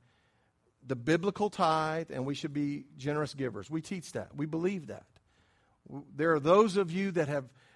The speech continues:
caught on to that. A-, and, and frankly, I don't, I don't really don't, and, and if Mike were here, he would tell you, I don't pay attention. Here's what I know, though. During,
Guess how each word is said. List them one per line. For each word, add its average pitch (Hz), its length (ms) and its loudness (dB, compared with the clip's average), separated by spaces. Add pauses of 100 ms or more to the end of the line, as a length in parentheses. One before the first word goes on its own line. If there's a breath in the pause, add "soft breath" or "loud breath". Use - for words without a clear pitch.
(140 soft breath)
caught 190 300 8
on 196 320 8
to 156 120 0
that. 123 420 -4 (760)
A-, - 180 0
and, 180 200 4
and 165 140 0
frankly, 254 400 4
I 208 140 4
don't, 220 160 2 (140)
I 214 60 2
don't 269 120 2
really 247 180 0
don't, 196 280 2
and, 175 260 -4
and 170 200 -2
if 170 120 -6
Mike 214 240 2
were 190 100 0
here, 208 160 -2
he 190 100 -2
would 185 120 -4
tell 247 160 -2
you, 175 180 -4 (1120)
I 185 60 2
don't 277 200 -2
pay 240 180 4
attention. 254 460 0 (1400)
Here's 202 260 4
what 220 160 4
I 196 100 6
know, 190 240 4
though. 123 220 -6 (840)
During, 214 440 2